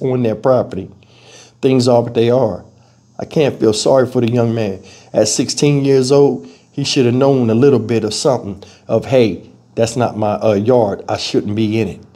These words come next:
And that ain't my scooter. I shouldn't wanna be over there trying to touch it," or whatever. But, I mean, think about it.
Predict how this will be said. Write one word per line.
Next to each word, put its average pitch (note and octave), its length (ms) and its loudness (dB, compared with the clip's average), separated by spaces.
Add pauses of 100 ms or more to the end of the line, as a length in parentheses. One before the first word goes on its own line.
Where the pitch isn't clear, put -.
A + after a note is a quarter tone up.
(720)
And G#2 100 -4
that A#2+ 100 4
ain't B2 180 2
my A2+ 140 -4
scooter. A2 520 -2
I G#2 100 -4
shouldn't A2 400 -4
wanna G#2+ 160 0
be A2 480 -2
over A2+ 180 2
there A2+ 140 0
trying A#2+ 260 -2
to G2+ 60 -10
touch - 360 -2
it," A2+ 80 -4
or G#2 80 -2
whatever. A#2 500 2 (1300)
But, B2+ 100 4
I C3 100 4
mean, B2+ 440 -2 (240)
think D#3 180 0
about A#2 380 0
it. - 80 -20